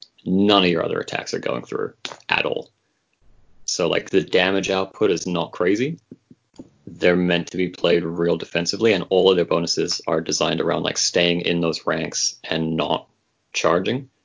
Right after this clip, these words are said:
which is real weird, and it's, so it's not very good for getting objectives. And, like, I didn't have the damage output to, um, sweep through, like, Mitch's army. Um,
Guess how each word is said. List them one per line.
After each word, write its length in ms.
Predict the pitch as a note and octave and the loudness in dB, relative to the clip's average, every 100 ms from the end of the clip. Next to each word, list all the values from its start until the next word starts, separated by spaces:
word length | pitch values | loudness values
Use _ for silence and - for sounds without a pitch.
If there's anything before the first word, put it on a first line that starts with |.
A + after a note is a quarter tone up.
| _ | _
which 220 | - - | -10 -4
is 100 | F2 | -4
real 380 | E2+ G2 G#2 F#2 | 2 8 8 8
weird, 580 | E2+ F2 E2+ E2 D#2+ - - | 6 4 6 6 4 -4 0
and 180 | E2+ E2 | 0 2
it's, 120 | - | 0
so 200 | - E2 | 0 0
it's 140 | - | 2
not 240 | G#2+ G#2+ - | 2 2 2
very 200 | F2+ E2+ | 2 4
good 200 | F2 E2+ | 2 2
for 120 | E2+ | 0
getting 280 | F2 E2 E2+ | 0 0 -2
objectives. 720 | - F2+ E2+ - D2+ - - _ - _ _ - | 2 2 2 -4 -6 -6 -12 _ -20 _ _ -4
And, 160 | E2+ | -2
like, 180 | D#2+ D2+ | 0 2
I 80 | F#2 | 4
didn't 160 | G#2 F#2 | 4 2
have 80 | - | -2
the 80 | |
damage 320 | E2 F2 F2 E2+ | -2 -2 -2 -4
output 240 | E2 E2+ | -6 -10
to, 340 | - E2+ E2+ E2+ _ _ _ _ - | -4 -2 -2 -6 _ _ _ _ -4
um, 500 | G2 E2+ E2+ D#2 D#2+ _ _ _ _ _ _ - | 0 0 0 -4 -10 _ _ _ _ _ _ -2
sweep 460 | - - F#2 F2 | -2 2 2 0
through, 480 | - F2 E2+ E2+ E2+ _ _ | -2 0 2 0 -6 _ _
like, 200 | E2 F2 | -2 0
Mitch's 320 | F#2 - E2 | 0 2 2
army. 380 | E2 F2+ F2 F2 - _ - - _ _ _ | 4 4 2 -4 -12 _ -20 -20 _ _ _
Um, 540 | F2+ E2+ E2 E2 E2+ | 2 4 4 0 -4